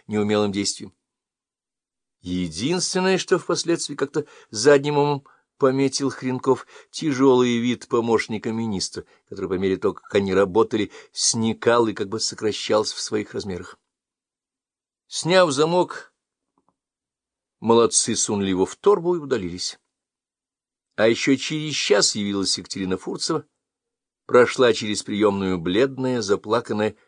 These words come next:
ни на кого не глядя. Потом из кабинета донеслись рыдания. Забегали референты.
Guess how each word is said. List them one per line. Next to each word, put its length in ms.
ни 80
на 80
кого 180
не 80
глядя. 380
Потом 360
из 100
кабинета 480
донеслись 440
рыдания. 480
Забегали 540
референты. 600